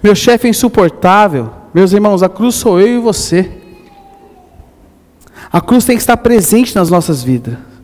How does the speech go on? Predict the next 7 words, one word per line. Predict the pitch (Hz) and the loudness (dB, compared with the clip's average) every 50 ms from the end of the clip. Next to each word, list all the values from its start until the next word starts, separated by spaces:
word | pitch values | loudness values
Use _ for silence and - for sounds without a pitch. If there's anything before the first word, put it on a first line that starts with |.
| - - - - - - - - - - | -20 -20 -20 -20 -20 -20 -20 -14 -2 2
Dietrich | 170 202 196 - - 262 269 226 | 2 2 2 4 2 2 2 2
Bonhoeffer | 226 208 226 220 220 226 240 247 240 247 233 202 | 2 2 2 4 4 4 4 4 4 2 0 2
diz | 190 233 240 | 2 0 0
o | 233 | 0
seguinte: | - - 226 190 208 220 233 220 - - 135 117 - - - - - _ _ _ _ _ _ _ _ _ _ _ - - | 0 -2 -2 0 0 0 0 -2 -4 -6 -8 -10 -10 -14 -20 -20 -20 _ _ _ _ _ _ _ _ _ _ _ -8 -2
"Quando | - 233 254 233 233 | 0 0 2 2 0
Cristo | 233 - 240 269 311 311 - - - 294 285 | 0 2 2 4 4 4 2 0 -2 -2 -2